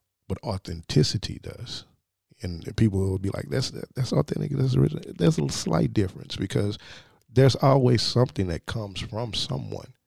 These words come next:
that feeds and helps grow into something else.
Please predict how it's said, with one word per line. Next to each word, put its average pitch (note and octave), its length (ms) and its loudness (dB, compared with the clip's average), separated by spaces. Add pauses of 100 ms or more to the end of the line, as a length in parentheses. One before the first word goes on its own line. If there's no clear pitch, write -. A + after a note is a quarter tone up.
(320)
that G2 140 2
feeds G2+ 520 0
and F#2+ 160 -14
helps - 400 -6
grow F2+ 460 -4 (120)
into - 260 -10
something - 460 -10
else. G2 300 -12